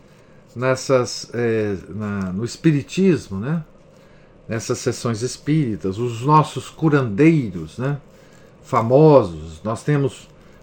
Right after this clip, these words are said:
no Brasil curandeiros famosos, né? Nós temos ídolos espíritas, né? Tipo,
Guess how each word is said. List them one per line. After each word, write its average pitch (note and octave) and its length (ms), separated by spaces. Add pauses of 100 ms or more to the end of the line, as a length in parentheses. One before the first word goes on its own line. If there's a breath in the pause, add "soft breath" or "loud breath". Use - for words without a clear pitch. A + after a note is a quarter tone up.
(120)
no A2+ 60
Brasil B2 380
curandeiros C3 580
famosos, G2 720
né? C#3 180 (600 loud breath)
Nós B2+ 200
temos C#3+ 380
ídolos B2 520
espíritas, G#2+ 920
né? D#3 260 (520 loud breath)
Tipo, A2 840